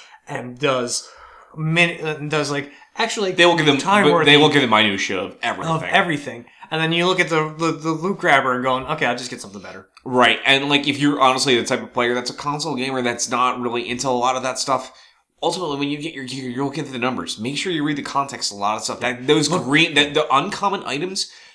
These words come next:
Speaker 2: you're like, you may shoot with an auto rifle half the game, but if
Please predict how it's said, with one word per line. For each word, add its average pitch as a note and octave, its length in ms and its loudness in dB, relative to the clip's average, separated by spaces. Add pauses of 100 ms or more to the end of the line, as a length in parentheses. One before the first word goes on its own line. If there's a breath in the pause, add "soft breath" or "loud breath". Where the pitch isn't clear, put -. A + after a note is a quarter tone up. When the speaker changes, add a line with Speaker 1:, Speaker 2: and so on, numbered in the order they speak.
(160 loud breath)
Speaker 2:
you're C#3+ 220 2
like, D#3 240 2
you C#3+ 160 2
may F#3 260 4
shoot F3+ 500 -2
with C3+ 460 0
an B2+ 300 2
auto C#3 220 4
rifle G2+ 300 0
half A#2 220 -2
the A2 60 -10
game, G#2 260 -4
but A2 100 -2
if A2+ 180 -10